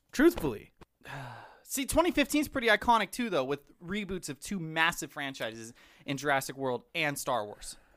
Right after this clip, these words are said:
Speaker 2: I mean, Star Wars is the, you know, one of the, it, it, it did more domestically than the Avengers movies.
Speaker 1: Star Wars is huge. You can't argue. I mean, Star Wars is Star Wars. You're a hundred percent right. But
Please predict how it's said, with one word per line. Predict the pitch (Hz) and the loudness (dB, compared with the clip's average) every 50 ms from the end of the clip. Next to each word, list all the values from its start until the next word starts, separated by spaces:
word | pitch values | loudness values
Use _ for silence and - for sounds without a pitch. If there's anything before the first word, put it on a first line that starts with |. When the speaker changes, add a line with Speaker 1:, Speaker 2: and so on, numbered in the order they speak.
| _ _ _ _ _ - | _ _ _ _ _ -2
Speaker 2:
I | 190 | 0
mean, | 214 214 - | 0 0 0
Star | - - 240 247 247 233 | 0 2 4 6 6 6
Wars | 226 208 196 185 175 170 - - - _ _ _ _ _ _ _ _ - | 6 6 4 4 2 0 -4 -12 -18 _ _ _ _ _ _ _ _ -2
is | 185 185 185 180 175 - - | 0 2 2 2 0 -2 -4
the, | 160 190 185 170 165 160 160 151 - - - _ _ _ _ _ | 0 2 2 4 4 2 0 -2 -4 -8 -16 _ _ _ _ _
you | - 170 165 | -6 -4 -2
know, | 151 139 135 131 | 0 0 0 -2
one | 135 139 156 160 | -2 -2 -4 -2
of | 160 156 | -2 -2
the, | 151 143 139 - - 151 | -2 -2 -4 -4 -6 -10
it, | 147 - | -10 -8
it, | - 151 143 - _ - | -8 -8 -8 -8 _ -10
it | 175 151 | -10 -6
did | 151 190 180 165 | -4 -4 -4 -2
more | 156 160 165 180 196 180 | -2 0 2 2 2 2
domestically | 143 151 139 143 165 185 - - - - 143 135 123 120 | 0 0 0 0 0 -2 -2 -6 -6 -4 -4 -4 -2 -2
than | 120 123 120 117 113 113 | -2 -4 -4 -6 -6 -6
the | 120 117 | -6 -4
Avengers | 113 123 147 214 233 269 180 | -2 -2 -2 -2 -2 -4 -4
movies. | 143 123 117 113 139 202 - - - - - - - _ _ _ _ _ _ _ - | -4 -4 -4 -2 -2 -2 -4 -4 -6 -8 -12 -20 -20 _ _ _ _ _ _ _ -4
Speaker 1:
Star | - 233 277 320 | 0 2 4 4
Wars | 359 381 359 247 | 4 4 2 2
is | 180 - | 0 -2
huge. | - - 311 214 135 117 | 0 2 4 4 4 2
You | 131 160 | 0 -2
can't | - 311 311 214 190 | 0 2 2 4 6
argue. | 208 247 240 202 165 143 123 123 - _ _ _ _ _ - | 6 4 6 4 4 2 2 -2 -8 _ _ _ _ _ -10
I | 147 151 | -6 -6
mean, | 139 135 127 | -4 -4 -2
Star | - - 233 254 226 | 0 4 6 6 6
Wars | 185 165 143 123 | 6 6 4 2
is | 123 110 | 0 -2
Star | - - 247 262 220 143 117 | 0 2 4 4 6 4 2
Wars. | 101 92 85 - - - - _ _ _ _ - | 0 -6 -10 -14 -18 -20 -20 _ _ _ _ -4
You're | 135 131 127 | -2 0 2
a | |
hundred | 147 233 262 190 143 | 4 4 4 4 4
percent | 127 - - 113 92 | 0 -4 -6 -6 -2
right. | 131 180 202 135 - _ _ _ _ _ _ _ _ _ _ | 0 0 0 0 -2 _ _ _ _ _ _ _ _ _ _
But | - 330 285 175 123 104 - | 8 8 10 10 8 4 2